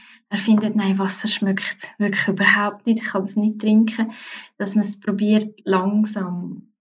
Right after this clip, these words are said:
zu reduzieren. Also dass man das irgendwie zuerst verdünnt und dann immer weniger <laughs> süß, ja, das Getränk immer weniger süß probiert zu machen und irgendwann gewöhnt sich der Körper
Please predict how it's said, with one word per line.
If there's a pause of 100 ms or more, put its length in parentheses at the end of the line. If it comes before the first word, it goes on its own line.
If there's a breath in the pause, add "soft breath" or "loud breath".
(120)
zu
reduzieren.
Also
dass
man
das
irgendwie
zuerst
verdünnt (520 loud breath)
und
dann
immer
weniger
<laughs>
süß, (560)
ja,
das
Getränk
immer
weniger
süß
probiert
zu
machen (340 loud breath)
und
irgendwann
gewöhnt
sich
der
Körper